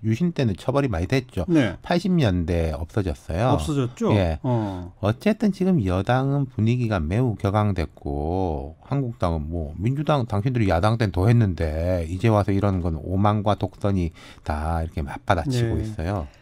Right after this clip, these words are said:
Speaker 2: 나경원 원내대표는 이런 충돌이 벌어질 거 몰랐을 거예요? 알고 한 거죠?
Speaker 1: 그러니까 정확하게 어느 수위일지까지야 모르-, 몰랐겠지만은 민주당이 격앙됐을 것이라는 건 예측이 가능했겠죠.
Speaker 2: 그렇죠.
Speaker 1: 그리고 이게요, 또 사전에 서면으로 배포가 됐어요.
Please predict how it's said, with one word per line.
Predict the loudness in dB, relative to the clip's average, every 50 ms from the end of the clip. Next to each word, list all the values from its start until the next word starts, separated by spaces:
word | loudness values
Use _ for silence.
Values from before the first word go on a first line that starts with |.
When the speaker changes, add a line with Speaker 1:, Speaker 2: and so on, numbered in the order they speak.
| _ -20 _ 2
Speaker 2:
나경원 | 4 4 6 6 6 8 8 8 8
원내대표는 | 6 4 4 2 2 2 2 4 4 4 4 4 2 2
이런 | 2 2 2 4 4 2
충돌이 | 0 0 0 2 4 4 4 2
벌어질 | 2 2 2 4 4 2 2 0 -2 -2
거 | -2 0 2 2 2
몰랐을 | 0 0 2 4 4 4 2 0 0
거예요? | 0 0 0 2
알고 | 4 4 6 6 6 6 4 4
한 | 4 4 4
거죠? | 4 4 2 2 2 2 4
Speaker 1:
그러니까 | 2 0 0 -2 -6
정확하게 | -2 0 2 4 4 2 2 2 2 2 4 6 8 10
어느 | 10 12 12 10 10
수위일지까지야 | 10 10 8 8 10 10 8 8 8 6 6 4 2 0 0 2 6 8 8 8 8 8 8 8 8
모르-, | 8 6 4 2 2 0 -4 -4
몰랐겠지만은 | 0 2 4 6 6 6 6 4 0 0 0 2 4 4 4 4 4 2
민주당이 | 2 0 -2 0 2 2 2 2 2
격앙됐을 | 4 4 8 8 10 8 8 6 4 2 0 0 -2 0
것이라는 | 0 0 2 2 2 2 2
건 | 2
예측이 | 0 0 0 -2 -4
가능했겠죠. | -4 -2 0 0 2 0 0 0 -2 -4 -4 -4 -4 -4 -4 -4 -8 -12 -12 -4
Speaker 2:
그렇죠. | 2 4 4 4 4
Speaker 1:
그리고 | 4 2 2 2 0 -2 -8 -14 -20 -20 -20 -20 -20 -12 -8
이게요, | -4 0 2 4 6 6 4 4 2 0
또 | 0 0 0 0 -4 -12 -20 -20 _ -6
사전에 | 0 2 4 4 6 4 4
서면으로 | 4 4 4 4 4 4 4 2 2 0 -2 -4 -12 -10 -6
배포가 | -6 -4 0 4 4 6
됐어요. | 6 4 2 0 -2 -6 -2 0 2 2 2 0 0